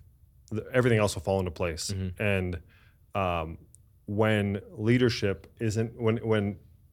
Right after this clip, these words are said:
Speaker 1: a leadership isn't behind something like that, making sure that their, their team is healthy, I mean, that just immediately starts showing, s-, you know, s-, sowing seeds of disunity, frustration,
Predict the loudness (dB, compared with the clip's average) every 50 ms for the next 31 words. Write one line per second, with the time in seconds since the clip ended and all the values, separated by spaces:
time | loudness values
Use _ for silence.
0 | _ -6 0 2 4 4 4 2 0 -2 -2 -2 -2 0 0 -2 -2 -4 -2 -2
1 | -2 0 0 0 -2 -4 -6 -10 -14 -20 _ _ _ _ _ -20 _ _ _ -6
2 | -2 0 0 2 2 0 0 0 0 0 0 0 0 -2 0 0 0 0 2 2
3 | 2 2 0 0 0 -2 -2 -2 -2 -2 -2 -2 -4 -8 -14 -20 -10 -2 2 2
4 | 2 2 2 -2 -4 -4 -4 -4 -4 -2 -4 -4 -4 -6 -10 -16 -20 -20 -20 _
5 | -14 -8 -2 0 0 2 2 2 0 0 0 0 0 0 0 -4 -8 -6 -4 0
6 | 2 2 2 2 0 -2 -4 -4 -6 -6 -6 -6 -6 -6 -6 -6 -8 -10 -14 -16
7 | -12 -8 -6 -4 -4 -4 -6 -8 -10 -12 -12 -14 -14 _ _ _ _ _ -20 _
8 | -4 0 2 4 4 2 2 0 -2 -2 -2 -4 -6 -6 -6 -2 0 2 2 2
9 | 2 2 0 0 -2 -4 -6 -8 -4 -2 -2 -2 -2 -2 -4 -4 -4 -4 -4 -6